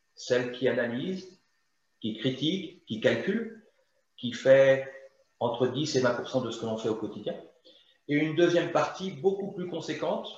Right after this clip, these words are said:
la partie inconsciente, qui fait tout le reste, c'est-à-dire qui permet à tout l'organisme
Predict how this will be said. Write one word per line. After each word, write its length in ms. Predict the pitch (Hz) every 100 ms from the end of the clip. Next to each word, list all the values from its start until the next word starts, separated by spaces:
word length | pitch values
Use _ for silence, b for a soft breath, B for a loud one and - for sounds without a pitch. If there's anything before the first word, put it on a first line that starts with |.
| - _ _ _ 123
la 100 | 120
partie 500 | - - 170 - -
inconsciente, 760 | 160 165 160 - 131 - - - _ _ _ _ _ _ _ -
qui 120 | 131
fait 200 | 143 -
tout 80 | 147
le 60 |
reste, 260 | - 127 -
c'est-à-dire 440 | 110 98 117 135
qui 120 | -
permet 480 | 107 120 113 131 147
à 100 | 104
tout 200 | - 147
l'organisme 680 | 135 123 123 131 143 - 101